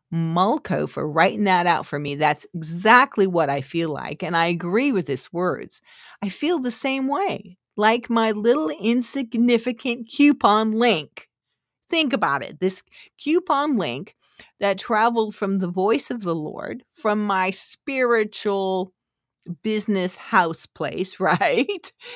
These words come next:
And it traveled all the way and was put into the hand of Cindy.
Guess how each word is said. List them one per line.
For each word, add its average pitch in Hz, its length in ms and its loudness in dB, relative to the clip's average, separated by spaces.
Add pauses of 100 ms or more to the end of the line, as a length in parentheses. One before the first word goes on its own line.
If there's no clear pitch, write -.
(320)
And 220 160 0
it 220 160 -2
traveled 220 640 0
all 214 300 0
the 339 120 -4
way 170 320 0
and 165 100 -6
was 151 160 -6
put - 260 -4
into 190 300 -6
the 175 100 -8
hand 175 400 -4
of 208 180 -6
Cindy. 190 680 -4